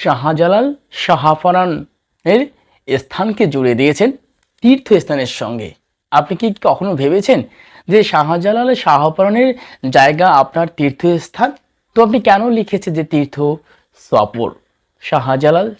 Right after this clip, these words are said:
শাহপরাণের নাম জড়িয়ে দিয়েছেন আপনি। তাই ভেবে দেখুন আপনি কতটা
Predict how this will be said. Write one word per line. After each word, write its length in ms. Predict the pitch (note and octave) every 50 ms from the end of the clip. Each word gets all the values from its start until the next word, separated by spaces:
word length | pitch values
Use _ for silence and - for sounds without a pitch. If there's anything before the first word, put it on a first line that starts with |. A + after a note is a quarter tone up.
| - -
শাহপরাণের 760 | - D#3+ C#3+ C#3 C#3+ D3 D3 E3 E3 E3 E3 F3+ F#3+ A3 C4 C#4 - _ - - - _ _ C3 A#2+
নাম 160 | A#2+ B2+ C3+ D3+ D#3+ D3 C3+
জড়িয়ে 320 | D3+ C#3+ C#3 C3+ C3+ C3+ A#2+ B2
দিয়েছেন 300 | B2 B2 A#2 - C3+ A#2 A2+ G2
আপনি। 240 | - - A2+ A2+ G#2 A2 - _ _ _
তাই 120 | D3+ D3+ C3 D3+
ভেবে 180 | D#3+ F3 G3+ G3 G#3+
দেখুন 200 | G3+ - A3 G3+ F3+ -
আপনি 200 | - - F3 E3+ E3 D3+ -
কতটা 320 | D#3 D3+ D3 E3+ E3 F3